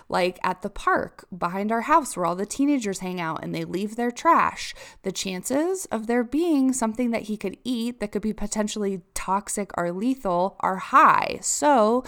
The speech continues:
I either have to keep him on leash or I'm gonna teach him to accept wearing the basket muzzle so that if he did get to something disgusting, he can't eat it.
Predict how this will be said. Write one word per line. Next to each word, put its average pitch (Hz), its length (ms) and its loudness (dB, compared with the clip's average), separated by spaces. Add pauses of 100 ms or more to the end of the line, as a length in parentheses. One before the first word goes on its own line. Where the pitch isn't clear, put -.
(220)
I - 40 -8
either 208 200 0
have 208 120 0
to - 80 -6
keep - 260 -8
him 233 160 -2
on 269 240 0
leash 160 520 -6 (280)
or 202 560 6
I'm 185 100 0
gonna 185 140 -4
teach - 280 -8
him 196 100 -4
to 190 120 -6
accept 170 340 -6
wearing 180 260 0
the 220 80 0
basket 156 400 -2
muzzle 185 360 -4
so - 160 -10
that 165 60 -6
if 170 120 -12
he 180 100 -8
did 226 320 0
get - 180 -2
to 185 80 -6
something 175 360 -8
disgusting, 170 680 -8
he - 200 -10
can't 165 320 -8
eat 151 180 -4
it. - 180 -10